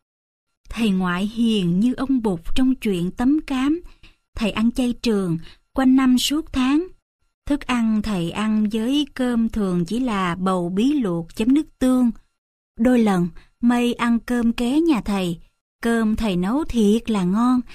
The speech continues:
ăn hoài không chán. Tối về đánh răng đi ngủ,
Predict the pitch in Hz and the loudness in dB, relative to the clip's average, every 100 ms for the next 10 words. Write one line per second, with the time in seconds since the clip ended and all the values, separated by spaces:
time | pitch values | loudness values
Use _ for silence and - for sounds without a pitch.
0 | - - 285 262 220 208 180 165 269 262 | -10 2 4 4 4 0 0 -2 0 2
1 | 262 285 269 302 381 - _ _ _ _ | 2 0 2 0 -2 -8 _ _ _ _
2 | 240 254 269 226 180 190 269 285 254 240 | 0 0 2 0 0 2 2 2 2 2
3 | 240 220 170 202 | 2 2 0 -2